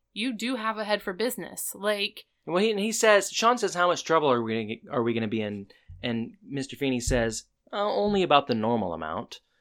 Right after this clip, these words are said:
Speaker 2: And Sean is like, "What? How? Why? It won't be more?"
Speaker 1: And he's like,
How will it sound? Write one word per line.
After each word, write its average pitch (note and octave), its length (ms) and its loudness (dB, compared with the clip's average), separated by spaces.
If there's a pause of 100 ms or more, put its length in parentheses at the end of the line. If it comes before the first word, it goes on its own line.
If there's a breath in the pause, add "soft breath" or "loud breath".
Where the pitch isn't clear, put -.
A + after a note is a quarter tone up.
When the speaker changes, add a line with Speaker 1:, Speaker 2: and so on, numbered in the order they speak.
(300)
Speaker 2:
And G#2 320 -10 (180)
Sean A#2+ 320 -4
is A2 120 -6
like, G#2+ 140 -10
"What? B2 120 -10 (380)
How? D#3 380 -2
Why? B2+ 380 2 (320)
It C3+ 160 -2
won't C3 220 -6
be B2+ 100 -2
more?" C#3+ 400 -2 (920)
Speaker 1:
And A3+ 120 -6
he's A#3 180 -8
like, G#3 240 -6